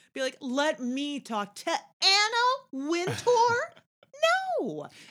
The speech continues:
Speaker 2: And that, to me, that's what feels the broadest. That's what feels like of the broad version of the film.
Speaker 1: Yeah.
Speaker 2: 'Cause in this film, I'm like, no, it's really what you need is just, like, the subtle of them looking to each other like,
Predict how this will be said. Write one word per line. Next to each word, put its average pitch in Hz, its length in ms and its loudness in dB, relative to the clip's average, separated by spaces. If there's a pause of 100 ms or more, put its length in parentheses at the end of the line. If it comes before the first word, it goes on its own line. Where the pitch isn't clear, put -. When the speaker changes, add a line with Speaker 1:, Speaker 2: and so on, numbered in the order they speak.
Speaker 2:
And 160 140 0
that, 160 200 -4
to 170 60 -6
me, 151 320 -6
that's 151 380 -6
what 135 280 -6
feels 104 500 -4 (240)
the 110 140 -4
broadest. 98 600 -8
That's 180 200 -8
what - 120 -10
feels 139 200 -2
like 117 240 -10
of 110 240 -6
the 104 80 -4
broad 104 480 -4
version 98 360 -8
of 90 120 -10
the - 60 -14
film. 95 400 -10
Speaker 1:
Yeah. 349 360 -8
Speaker 2:
'Cause 156 160 -2
in 165 160 0
this 202 180 -2
film, 160 180 -4
I'm 156 60 -4
like, 156 140 -4
no, 185 340 -2
it's - 200 -8
really 196 340 -6
what 147 180 -6
you 131 180 -6
need 165 260 -2
is 113 140 -4
just, 143 220 -10
like, 143 220 -8
the 123 80 -6
subtle 151 340 -6
of 107 120 -8
them 127 200 -4
looking 113 380 -4
to 117 140 -6
each - 260 -6
other 110 240 -2
like, 98 240 -6